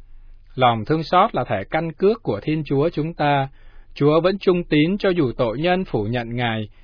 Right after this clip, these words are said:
vì Thiên Chúa không thể tự phủ nhận chính mình. Tiếp đến, trọng tâm suy tư của Đức Thánh Cha xoay quanh đề tài xấu hổ. Ngài đi từ chương thứ mười sáu của sách ngôn sứ Ezekiel. Đức Thánh Cha nói,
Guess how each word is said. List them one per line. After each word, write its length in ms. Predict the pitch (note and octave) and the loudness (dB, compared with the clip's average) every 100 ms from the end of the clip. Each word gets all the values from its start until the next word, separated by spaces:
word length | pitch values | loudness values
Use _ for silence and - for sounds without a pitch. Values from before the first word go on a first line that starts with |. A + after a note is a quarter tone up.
| - - B2+ | -20 -8 0
vì 100 | A#2+ A2 | 0 2
Thiên 220 | D#3 E3+ | 0 0
Chúa 280 | D3 C#3+ G3+ | 2 4 4
không 260 | - F3 | 4 2
thể 180 | D3+ B2 G#2 - | 2 -2 -2 -2
tự 220 | C#3 C#3 - | -2 -4 -6
phủ 140 | G#2+ | -6
nhận 280 | G#2 B2+ A2+ | -4 -4 -6
chính 200 | C3+ D3 | -6 -4
mình. 260 | F#3 A#2+ G#2 - - - - - - - - - | -2 -2 -4 -10 -20 -20 -20 -20 -20 -20 -20 -4
Tiếp 140 | D3+ E3+ | 0 0
đến, 300 | C3+ B2+ D3+ G3+ | 2 2 2 0
trọng 200 | D3+ C3+ | -4 0
tâm 140 | D3+ D3+ D3+ | 0 0 2
suy 120 | D#3+ | 0
tư 240 | E3+ E3+ | 4 4
của 140 | E3 A#2+ | 4 -2
Đức 140 | D#3 | -4
Thánh 220 | C3+ E3+ | -4 -4
Cha 260 | - E3 D#3 D3 | 0 2 2 2
xoay 160 | E3 D#3+ | -2 0
quanh 280 | D#3+ E3 D3 | -2 -2 0
đề 160 | A2+ - | -2 -2
tài 220 | A2+ G#2+ G#2 | -2 -2 -6
xấu 240 | - C#3 | -4 -4
hổ. 320 | F#3 A#2 G2+ C3+ - - - - C#3 | -2 -2 -4 -6 -14 -20 -20 -12 -2
Ngài 300 | C3 A#2 A#2+ | 0 0 0
đi 140 | E3+ | 0
từ 80 | D3+ A#2+ G#2+ | 0 0 2
chương 300 | D#3+ E3+ E3 | 2 2 2
thứ 140 | F3+ | 0
mười 180 | F#3 A#2 - | 0 -2 -2
sáu 240 | A#2 E3+ G#3 | -2 -2 -2
của 120 | G#2 | -4
sách 220 | - F#3 | -4 -4
ngôn 240 | F3 D#3 D#3 | 0 0 0
sứ 220 | - E3+ | 0 0
Ezekiel. 840 | F3+ D#3 D#3 C#3+ D3+ C#3+ C#3 C3+ C3+ - - - - - | 0 2 2 2 0 2 0 -2 -8 -16 -20 -20 -16 -2
Đức 160 | E3 - | -2 -2
Thánh 180 | C#3+ | -6
Cha 220 | D3+ C#3+ C3 | -2 -2 0
nói, 340 | A#2+ B2+ | 0 -2